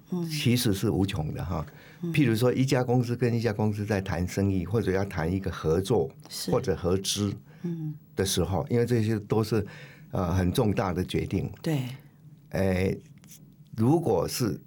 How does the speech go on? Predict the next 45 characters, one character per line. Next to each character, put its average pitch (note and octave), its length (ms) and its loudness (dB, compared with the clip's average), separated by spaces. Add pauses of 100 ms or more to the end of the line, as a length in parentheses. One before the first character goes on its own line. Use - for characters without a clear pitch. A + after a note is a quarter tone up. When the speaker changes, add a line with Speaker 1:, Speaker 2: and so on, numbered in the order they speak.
(420)
Speaker 2:
一 C#3 140 6
个 C#3 180 0
公 A#2+ 280 2
司， A2+ 320 -2 (320)
它 A2 220 -2
是 G#2+ 220 0
被 G#2+ 220 2
认 G2 220 2
定 F#2+ 200 0
它 G2 120 2
是 - 160 -4
正 G2 240 0
直 - 160 -8
的， A#1+ 160 -10 (340)
Speaker 1:
嗯。 D#3+ 280 -6
Speaker 2:
其 D3 220 0
实， E2+ 280 0 (580)
呃， E2+ 380 -2 (140)
其 - 180 0
他 D#3 200 4
各 D#3 160 4
方 C#3+ 120 4
面 B2+ 160 4
的 G#2+ 80 4
条 G2 300 2
件， G#2 220 2
实 A2 200 -2
质 A#2 160 -4
上 A2+ 160 2
面 G#2 80 4
条 F#2+ 220 2
件 F#2+ 260 2 (140)
摸 A2 240 2
清 A2 180 2
楚 F#2 220 0
以 D#2 80 2
后， F2+ 100 2
假 D#2+ 200 0
如 E2 80 0
说 A2 120 2
觉 G2 220 2
得 F#2 160 2
这 G#2+ 140 -2
个 F2+ 120 2
是 F#2 240 -2